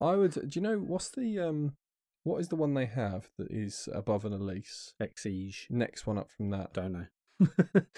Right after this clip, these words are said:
Speaker 1: Oh, I'm trying to think of the name for it. The name's just slipped my mind. Um, Evora.
Speaker 2: Oh, okay.
Speaker 1: The new Evora. To me, it looked like it had the, the underpinning of an Evora, but
Speaker 2: Yeah.
Speaker 1: they, they're not saying that, and that's fair enough.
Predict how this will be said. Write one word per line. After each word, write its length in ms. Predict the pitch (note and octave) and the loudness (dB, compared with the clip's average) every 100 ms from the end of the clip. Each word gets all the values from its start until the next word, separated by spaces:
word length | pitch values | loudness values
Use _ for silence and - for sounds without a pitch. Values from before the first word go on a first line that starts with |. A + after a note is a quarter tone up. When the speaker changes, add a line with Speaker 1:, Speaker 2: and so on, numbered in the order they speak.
| - G2+ | -6 -4
Speaker 1:
Oh, 240 | G2 F#2+ F#2+ | -6 -8 -10
I'm 100 | G2+ G2+ | -8 -6
trying 180 | B2 | -4
to 60 | G#2 | -4
think 240 | G2+ G2 G2+ | -4 -8 -6
of 60 | |
the 60 | G2+ | -2
name 220 | A2 A2+ | -2 -2
for 140 | - | -4
it. 40 | - | -4
The 80 | A#2 | -2
name's 340 | B2 A#2 G2+ | 0 0 -4
just 120 | - | -8
slipped 160 | - - | -10 -6
my 120 | G2+ | -4
mind. 420 | G#2 A2 G#2 G2+ - _ _ _ B2 | -2 0 0 -2 -8 _ _ _ -2
Um, 600 | A#2 A2+ A2+ A2+ A2 - _ _ - | 0 2 2 0 -2 -6 _ _ -2
Evora. 500 | A#2 B2+ A2+ G2 F#2 _ _ _ _ _ - | 4 8 8 6 0 _ _ _ _ _ 2
Speaker 2:
Oh, 180 | D#3 C#3+ | 8 8
okay. 260 | C#3 A#2 - _ | 8 2 -4 _
Speaker 1:
The 60 | - | 2
new 180 | D3 D#3+ | 4 4
Evora. 400 | B2+ C#3 C3 G#2 | 4 4 4 4
To 120 | - | 2
me, 260 | D3 F3+ A#2 | 2 4 2
it 120 | F#2 | 2
looked 180 | A#2 - | 2 2
like 220 | A#2+ G#2 | 0 0
it 100 | - | -2
had 220 | G#2+ A2 G2+ | -2 -2 -2
the, 200 | G#2 G2+ - _ - | -4 -4 -6 _ -16
the 80 | - _ _ _ A2+ | -16 _ _ _ -2
underpinning 640 | A2+ G#2 - G2 F#2 F#2 | 0 -2 -4 -4 -2 -4
of 120 | F#2 | -4
an 80 | G2 | -4
Evora, 480 | F#2+ G#2+ A2+ C3 C3+ _ | 0 2 2 0 -4 _
but 140 | A2+ B2+ | 2 4
Speaker 2:
Yeah. 180 | C#3+ C#3 _ - | 4 0 _ 2
Speaker 1:
they, 180 | D3 D3 | 6 6
they're 200 | D3+ D#3+ | 6 4
not 160 | D3+ - | 2 2
saying 300 | A#2 G#2 G2+ | 2 2 2
that, 140 | G2 | 0
and 100 | G#2+ | 0
that's 160 | G#2+ - | -2 -2
fair 200 | G#2 F#2+ | 0 0
enough. 300 | F#2 F#2 | 0 -4